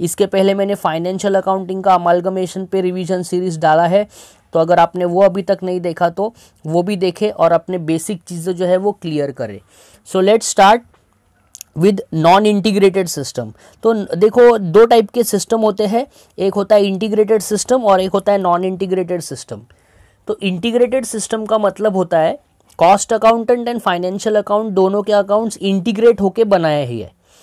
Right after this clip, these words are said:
लेकिन नॉन इंटीग्रेटेड सिस्टम का मतलब होता है कॉस्ट अकाउंटिंग, अ, जो कॉस्ट, कॉस्ट अकाउंटेंट है वो अलग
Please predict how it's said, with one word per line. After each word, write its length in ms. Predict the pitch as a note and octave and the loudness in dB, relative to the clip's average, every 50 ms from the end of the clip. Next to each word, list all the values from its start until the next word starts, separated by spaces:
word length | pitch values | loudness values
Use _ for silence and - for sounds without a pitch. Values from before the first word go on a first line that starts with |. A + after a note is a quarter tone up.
| _ _ _ _ _ _ _ _ _ - - _ _ _ | _ _ _ _ _ _ _ _ _ -20 -20 _ _ _
लेकिन 300 | - D#3+ F3 E3+ G#3+ G#3+ | -2 -2 0 0 -2 -2
नॉन 280 | G3+ F3 F3+ G3 G#3 A#3 | 0 0 2 2 2 2
इंटीग्रेटेड 540 | A#3+ A#3+ G#3+ B3 A#3+ A#3+ A#3+ A#3+ G#3 B3 G#3+ | 0 0 -2 -2 0 0 0 2 2 2 0
सिस्टम 400 | - - G#3+ - - A3+ G#3+ G#3+ | 0 -6 -8 -4 -4 -4 -2 0
का 120 | G#3 G#3+ | 0 0
मतलब 320 | G#3 G3+ G3 F#3 F#3+ G3 F3+ | 2 2 -2 -2 -2 -4 -2
होता 240 | F#3 F3+ - F#3+ | -2 -4 -2 -2
है 80 | G3+ G#3+ | -2 -2
कॉस्ट 400 | G#3 - F3+ F3 F#3 F3 - - | -2 0 0 0 0 0 -2 -4
अकाउंटिंग, 600 | G3+ G3 G3 G3 G3+ G#3 G3 G3 A3 A3+ A#3+ B3 - _ _ _ _ - | -2 0 2 0 0 0 -2 -2 -4 -2 -4 -6 -10 _ _ _ _ -4
अ, 100 | D3+ D#3+ | -2 -2
जो 140 | E3 E3+ F#3 | 0 -2 -2
कॉस्ट, 320 | - F3 E3+ F#3 F3+ - | 0 2 0 0 0 -2
कॉस्ट 320 | - - F3+ F#3+ F#3 - G#3+ | 0 2 2 2 2 0 0
अकाउंटेंट 520 | G#3 G#3 G#3 G#3+ G#3+ G3 A3 G#3+ G#3+ G#3 | 2 2 2 2 0 -2 -4 -4 -4 -4
है 60 | G#3 | -6
वो 140 | G#3+ G3+ G#3 | -2 -2 0
अलग 300 | F#3+ F3 F3 F#3+ G#3+ G#3 | 2 2 4 4 2 2